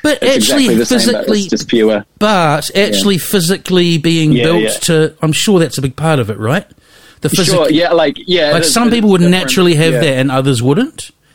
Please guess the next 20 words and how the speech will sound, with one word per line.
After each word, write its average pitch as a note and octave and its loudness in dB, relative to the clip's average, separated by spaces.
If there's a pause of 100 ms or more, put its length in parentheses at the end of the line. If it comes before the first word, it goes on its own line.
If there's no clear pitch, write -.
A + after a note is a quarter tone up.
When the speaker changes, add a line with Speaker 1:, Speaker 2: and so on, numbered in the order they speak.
(420)
Speaker 2:
I, G#3 0 (100)
I G3 0
don't E3+ 2
know. D#3+ 2
I C#3+ 0
find F3+ 0
it, - 0 (440)
I, C3+ 0
'cause C3 -2
I C#3 2
teach D#3 -2
now, A2+ 0
Speaker 1:
Yeah. B2 0
Speaker 2:
and, B2+ 2
and C#3 2
I C3+ 2
really D#3+ 4
reckon C#3+ 0
it's - -6
like, A2+ -2